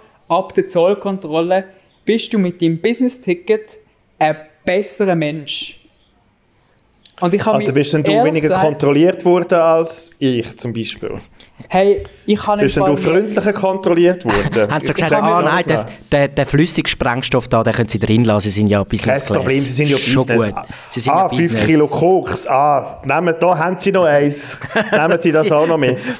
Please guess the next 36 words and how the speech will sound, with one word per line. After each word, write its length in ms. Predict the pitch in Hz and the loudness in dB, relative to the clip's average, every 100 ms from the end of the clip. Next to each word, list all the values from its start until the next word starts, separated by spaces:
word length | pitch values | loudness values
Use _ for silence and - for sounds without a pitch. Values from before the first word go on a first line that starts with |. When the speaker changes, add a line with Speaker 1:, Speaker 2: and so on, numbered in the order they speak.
| - 214 | -8 -4
Speaker 3:
Sie 160 | - 160 | 0 2
brauchen 340 | 160 175 123 | 2 2 0
es 80 | - | 0
ja, 160 | 143 135 | 2 2
sie 120 | 143 | 2
machen 240 | 139 139 | 2 2
ja 100 | 127 | 0
Business. 360 | 123 127 123 123 | 2 0 2 2
Speaker 2:
Ja. 440 | 127 151 156 117 117 120 - 123 - - | 4 4 4 2 -2 -6 -10 -12 -12 -4
Speaker 1:
Hey, 340 | 185 185 190 - | 0 2 0 -4
es 140 | 190 | -2
ist 200 | 220 208 196 | -2 -2 0
so 200 | 190 208 | 2 2
gewesen, 260 | - 180 175 | 0 -4 -4
ich 140 | 185 | -4
bin 160 | 202 196 | -2 -2
in 100 | 185 | -2
die 100 | 185 | -4
Linie 300 | 190 226 214 | -2 -2 -2
reingestanden 800 | 208 226 - 175 175 196 214 185 | -4 -8 -4 -2 0 0 0 0
von 300 | - 175 170 | 0 2 2
der 140 | 165 | 0
Business-Zollabfertigung 1400 | 170 208 240 226 - 202 202 208 175 156 - 180 196 233 240 _ _ _ _ _ - | 0 -2 -2 -6 -2 0 2 0 -4 -6 -6 -2 0 0 -4 _ _ _ _ _ 0
und 320 | 185 190 - | 0 0 -2
zuerst 320 | 220 247 262 | 2 2 0
habe 100 | 226 | -4
ich 60 | 208 | -4
mich 120 | 196 - | -4 -2
eine 260 | 185 226 | 0 2
Sekunde 400 | 240 247 220 214 | 0 -4 -6 -6
geschämt, 440 | 208 190 170 240 - | -4 -2 0 0 -4
für 120 | 247 | -4
dass 160 | 226 226 | -6 -6
ich 80 | |
das 200 | - - | -12 -4
mache 420 | 208 240 - - | 0 0 -2 -14